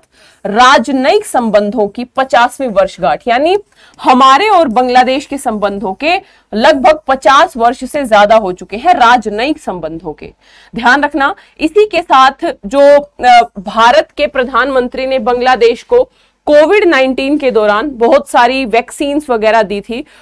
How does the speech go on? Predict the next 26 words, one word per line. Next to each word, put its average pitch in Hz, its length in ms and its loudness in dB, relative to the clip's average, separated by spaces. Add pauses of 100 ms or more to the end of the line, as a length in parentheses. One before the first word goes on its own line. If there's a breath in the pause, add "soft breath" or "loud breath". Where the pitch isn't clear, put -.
(140 soft breath)
उसके 381 340 -2
लिए 302 200 0
बांग्लादेश 247 640 0
की 247 140 -8
प्रधानमंत्री 226 760 -4
ने 233 120 2
भारत 208 400 -2
की, 370 300 0 (420 soft breath)
अ, 208 160 4
भारत 240 380 0
के 285 100 -4
प्रधानमंत्री 240 640 -4
जी 220 120 -8
को 277 120 0
धन्यवाद 202 480 0
दिया। 254 340 -4 (320 soft breath)
इसके 330 300 0
साथ 320 280 2
हम 285 100 0
ये 294 100 -2
कह 262 160 0
सकते 277 300 -6
हैं 339 180 -2
छह 359 320 -2
दिसंबर 233 480 -2
को 165 220 -14